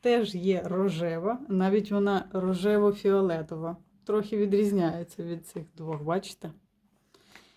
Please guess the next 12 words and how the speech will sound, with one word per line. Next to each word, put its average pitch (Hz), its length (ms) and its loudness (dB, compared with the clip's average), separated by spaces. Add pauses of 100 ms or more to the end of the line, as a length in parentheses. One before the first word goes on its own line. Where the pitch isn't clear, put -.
(680)
Так. 170 540 -4 (1500)
Сіро-блакитна. 185 1300 0 (2250)
Кремово-жовта. 180 1160 0 (400)
І 196 100 -2
ось 202 180 2
така 196 260 -4
помаранчева. 170 840 -2 (380)
Дуже 175 480 6
приємна 170 540 -4
на 165 140 -2
дотик. 160 560 -8 (1800)
Ну, 294 260 -4